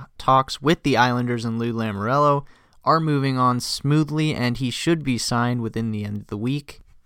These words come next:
R F A forward Jack Roslovic requests a trade from Winnipeg, as they clearly have not been offering him the money that he wants.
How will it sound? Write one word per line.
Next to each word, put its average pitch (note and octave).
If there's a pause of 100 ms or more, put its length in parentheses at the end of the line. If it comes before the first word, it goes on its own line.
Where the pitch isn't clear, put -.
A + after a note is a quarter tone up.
(140)
R C#3
F C#3
A C#3
forward C3+
Jack C3
Roslovic A#2+
requests -
a C#3
trade D#3
from B2+
Winnipeg, B2+ (600)
as G#2
they B2+
clearly C3+
have A#2+
not A#2+
been A2+ (100)
offering A#2+
him D#3 (320)
the A#2+
money A2+
that G2
he E3
wants. B2